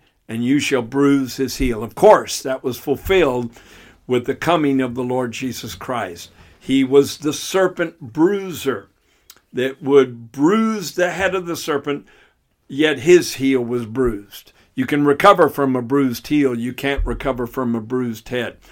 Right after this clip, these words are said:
Now, that bruising of the serpent's head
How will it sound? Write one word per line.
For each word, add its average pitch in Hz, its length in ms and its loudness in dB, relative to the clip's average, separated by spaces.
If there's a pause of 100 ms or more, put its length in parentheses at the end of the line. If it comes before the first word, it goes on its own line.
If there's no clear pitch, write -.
(400)
Now, 135 140 2
that 170 320 2 (220)
bruising 156 1000 6
of 143 100 -4
the 143 120 -2
serpent's 165 520 -2
head 208 320 0